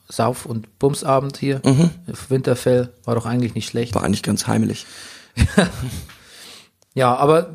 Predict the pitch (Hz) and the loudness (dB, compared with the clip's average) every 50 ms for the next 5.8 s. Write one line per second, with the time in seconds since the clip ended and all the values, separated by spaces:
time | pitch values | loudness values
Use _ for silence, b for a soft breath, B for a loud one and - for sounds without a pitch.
0 | - - 165 165 175 160 151 170 165 147 139 131 135 - - 170 143 135 123 147 | -2 2 4 4 6 6 6 6 6 6 4 4 4 2 2 0 2 2 2 0
1 | 156 151 - 131 143 - - 123 - - 117 110 107 107 - 107 98 - - 107 | 0 0 -2 -2 0 0 0 -2 0 0 -2 -2 -2 -2 -6 -8 -6 -8 -10 -12
2 | - 107 104 - - 101 101 139 139 - 147 135 156 151 - - 160 160 160 - | -10 -10 -10 -10 -10 -8 -6 -2 2 2 4 4 4 2 2 0 -2 -2 -2 -4
3 | B B B B B B - 131 127 - - - - - 135 160 180 180 170 - | B B B B B B -2 -2 -2 -2 -4 -4 0 2 4 4 4 4 4 2
4 | 143 127 113 117 120 143 180 180 - - - 127 131 117 110 135 135 143 147 131 | 0 0 2 2 2 2 0 -2 -4 -8 -6 -6 -4 -2 0 2 2 2 2 2
5 | 127 143 147 131 135 127 131 117 - 170 160 180 - 160 151 | -2 -4 -2 -2 -4 -4 -4 -2 -2 -2 -2 -4 -4 -8 -10